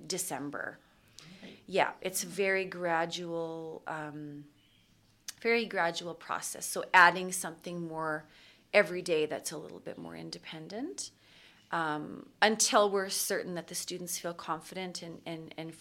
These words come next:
and sure about what they're doing. We want to make sure that there's always a teacher and,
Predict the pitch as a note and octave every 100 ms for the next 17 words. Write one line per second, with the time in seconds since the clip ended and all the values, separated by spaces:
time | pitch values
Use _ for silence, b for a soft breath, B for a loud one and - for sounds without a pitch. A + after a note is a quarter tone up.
0 | - _ - F3 E3+ E3 - _ - -
1 | B3 G#3 D#3 D3 D#3 D3 E3 E3 F3+ F3+
2 | F#3+ F#3 G3 A3+ B B B G3 G3 E3+
3 | E3+ E3 - F3+ E3+ E3 D#3+ - C#3+ D#3
4 | E3+ E3+ - E3 - C3 C3 D#3